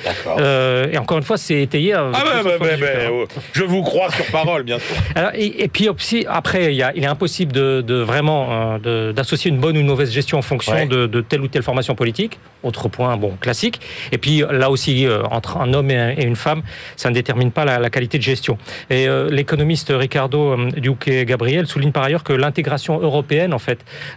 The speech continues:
Speaker 2: euh, a eu un impact très significatif sur le pouvoir des collectivités locales, euh, dans un accroissement de leur indépendance financière vis-à-vis du, du pouvoir central, vis-à-vis de Lisbonne. Et, et si l'on tire sur le fil de, de, de ce travail d'étude,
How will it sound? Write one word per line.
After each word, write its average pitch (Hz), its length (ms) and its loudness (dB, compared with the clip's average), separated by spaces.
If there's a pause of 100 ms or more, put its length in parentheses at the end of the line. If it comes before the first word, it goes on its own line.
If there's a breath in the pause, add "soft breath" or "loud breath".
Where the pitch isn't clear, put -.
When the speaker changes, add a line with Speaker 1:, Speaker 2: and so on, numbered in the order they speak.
Speaker 2:
euh, 127 300 2
a 143 100 0
eu 147 80 4
un 156 100 2
impact 156 280 -2 (100)
très - 160 0
significatif 156 580 -2
sur - 140 0
le 117 60 0
pouvoir 190 400 2
des 151 100 0
collectivités 143 560 0
locales, 175 400 2 (340 loud breath)
euh, 120 40 0
dans 147 220 2
un 147 80 2
accroissement 185 400 0
de 170 60 2
leur 147 120 2
indépendance 151 460 0
financière 139 380 -2
vis-à-vis 151 340 0
du, 147 160 -2
du 131 100 -4
pouvoir 151 240 0
central, 170 320 -2
vis-à-vis 123 280 0
de 120 40 -4
Lisbonne. 143 420 0 (360 loud breath)
Et, 143 240 2
et - 20 2
si - 160 0
l'on 208 120 2
tire 262 260 -2
sur - 140 -2
le 139 40 0
fil 190 240 -2
de, 135 200 2
de, 123 160 -2
de 117 100 -4
ce 127 100 -6
travail 147 420 0
d'étude, 143 420 0